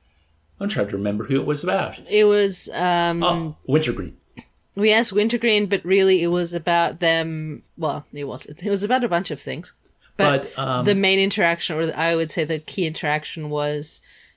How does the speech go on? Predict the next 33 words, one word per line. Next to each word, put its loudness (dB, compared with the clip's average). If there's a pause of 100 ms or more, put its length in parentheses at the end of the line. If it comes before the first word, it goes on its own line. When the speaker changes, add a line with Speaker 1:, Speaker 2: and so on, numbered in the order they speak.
(120)
Speaker 2:
Dunbar 0
and -2
Doctor -4
Stubbs's -6
interaction -6
about -4
Bologna. 0
Speaker 1:
Yes. -2
Speaker 2:
Bo-, -2
Bologna. -2 (500)
Speaker 1:
But 2 (240)
the -2
bits -2
about -2
Wintergreen, -4
I -4
remember, -2
yeah, 2 (600)
I -4
think -2
I 4
was 0
only 0
a -2
few 0
pages -2
in -2
when -4
you -4
were 0
like, -4 (120)
"Hold 2
up," -2